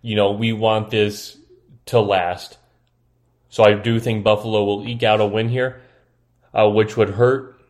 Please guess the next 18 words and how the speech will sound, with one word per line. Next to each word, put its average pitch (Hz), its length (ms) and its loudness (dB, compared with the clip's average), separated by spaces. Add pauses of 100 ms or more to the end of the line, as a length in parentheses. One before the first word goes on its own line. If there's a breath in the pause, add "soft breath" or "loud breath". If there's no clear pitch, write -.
(140)
uh, 101 340 -2 (440)
the 110 160 -2
Colts' 120 380 0
playoff 113 500 0
chances, 117 500 -6 (280 loud breath)
'cause 107 180 -2
they're 110 160 4
sitting 117 340 -2
right 117 320 0
there 120 440 -2 (300 soft breath)
at 110 260 -2
five 120 400 4
and 131 140 -4
five, 117 540 2
right 117 400 2
in 143 140 0
the 151 100 -2
mix. 131 460 -4